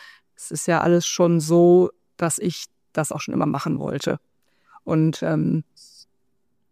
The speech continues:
ja, es hat mich sehr stolz gemacht, gefragt zu werden. <laughs> Und, ähm, ja, natürlich habe ich mich auch gefragt, "Schaffe ich das?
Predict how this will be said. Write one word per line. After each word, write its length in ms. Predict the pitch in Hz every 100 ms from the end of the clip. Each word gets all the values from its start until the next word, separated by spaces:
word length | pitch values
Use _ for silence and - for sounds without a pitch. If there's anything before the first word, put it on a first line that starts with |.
| _ _ _ -
ja, 520 | 196 208 175 196 262 -
es 460 | 196 185 - - -
hat 200 | 202 -
mich 140 | 190
sehr 160 | 185 185
stolz 360 | - 196 220
gemacht, 340 | - 220 220 -
gefragt 420 | 196 - 202 -
zu 160 | 269
werden. 340 | 226 240 233 277 311
<laughs> 240 | - 226 - - _ _ - _
Und, 460 | - 220 226 247 -
ähm, 720 | 214 208 202 202 196 190 190 _ _ _ _ _ _ _ _ _ _ _ _ _ -
ja, 240 | 156 170
natürlich 400 | 185 160 240 262
habe 100 | 208
ich 60 | 180
mich 160 | 180
auch 80 | 175
gefragt, 400 | 180 - 175 170
"Schaffe 240 | - 156 165
ich 100 | -
das? 480 | 160 160 - -